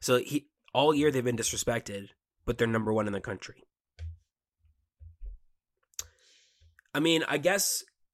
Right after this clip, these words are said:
whatever works to motivate yourself, but I feel like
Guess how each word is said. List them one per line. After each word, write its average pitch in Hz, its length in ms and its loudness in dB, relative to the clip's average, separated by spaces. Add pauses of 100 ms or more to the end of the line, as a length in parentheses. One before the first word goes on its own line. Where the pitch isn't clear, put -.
(140)
whatever 156 420 4
works 131 600 -2
to - 100 -4
motivate 131 400 -4
yourself, 147 560 -6 (240)
but 127 120 -4
I 123 60 0
feel 151 200 0
like 127 340 -2